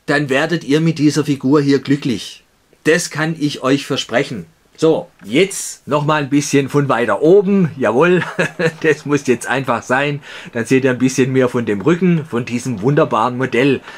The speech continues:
Wie oft habe ich schon wunderbar, klasse, hammermäßig gesagt in diesem Video? Scheißegal, es trifft tatsächlich zu.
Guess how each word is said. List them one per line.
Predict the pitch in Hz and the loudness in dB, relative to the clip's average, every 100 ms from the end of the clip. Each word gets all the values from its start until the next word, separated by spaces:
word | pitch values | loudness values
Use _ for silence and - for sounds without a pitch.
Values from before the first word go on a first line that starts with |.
| - | -10
Wie | 107 185 | 0 2
oft | 190 185 | 2 0
habe | 147 160 185 | 0 0 0
ich | |
schon | - 175 135 | 2 0 2
wunderbar, | 180 214 196 156 170 | 2 2 2 2 0
klasse, | - 135 139 160 175 160 160 - | -2 -2 -2 0 0 0 -4 -8
hammermäßig | - 151 170 156 151 175 185 - | -2 0 2 2 0 0 -2 -2
gesagt | 185 165 170 170 | 0 0 -2 -2
in | |
diesem | 151 160 160 | -2 0 2
Video? | 165 170 165 160 160 - | 2 4 4 4 2 -6
Scheißegal, | - 139 143 151 135 117 135 143 - | -6 -2 0 -2 -2 0 0 -2 -4
es | 127 - | -4 -2
trifft | 123 135 135 | 0 0 0
tatsächlich | 117 123 - 123 - 127 127 | -2 -2 -2 -4 0 -2 -2
zu. | - 143 160 | 2 4 4